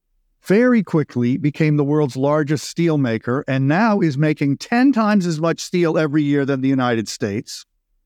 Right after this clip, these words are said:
The United States makes pretty much as much steel as it needs, more or less, or it does import some, so it needs some imports. But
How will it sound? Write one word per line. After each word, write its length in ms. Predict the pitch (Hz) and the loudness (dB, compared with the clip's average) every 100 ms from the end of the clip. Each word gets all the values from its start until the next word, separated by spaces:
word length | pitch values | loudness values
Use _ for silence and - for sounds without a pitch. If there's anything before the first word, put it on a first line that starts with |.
| _ _ _ | _ _ _
The 140 | 123 156 | -2 0
United 440 | 185 226 233 214 | 2 2 2 0
States 540 | - 202 185 180 - - | 0 0 0 0 -6 -4
makes 420 | 135 165 156 - - _ _ _ _ _ - | 0 0 0 -6 -18 _ _ _ _ _ 0
pretty 220 | 247 226 | 2 4
much 360 | 180 165 - - _ - | 2 0 -6 -20 _ -6
as 160 | 135 | 0
much 220 | 170 175 | 0 0
steel 540 | - - 170 160 147 - _ _ - | -4 -2 0 2 0 -6 _ _ -2
as 200 | 156 120 | -2 0
it 100 | 131 | 0
needs, 400 | 143 143 120 - | 2 2 0 -2
more 300 | 135 147 143 | -2 0 0
or 60 | 127 | 0
less, 380 | 110 120 - - | 0 -2 -6 -4
or 220 | 135 131 - | -2 -2 -2
it 220 | 180 170 | -4 -2
does 200 | 202 196 | 0 0
import 360 | 160 - 131 120 | -2 -2 -2 -2
some, 200 | 123 127 | -4 -4
so 220 | 147 143 | -4 -4
it 60 | 147 | -2
needs 200 | 147 - | -2 0
some 200 | 143 131 | 0 0
imports. 420 | 113 113 123 - _ _ _ _ - | 0 -2 -4 -6 _ _ _ _ -2
But 280 | 156 147 | -2 -2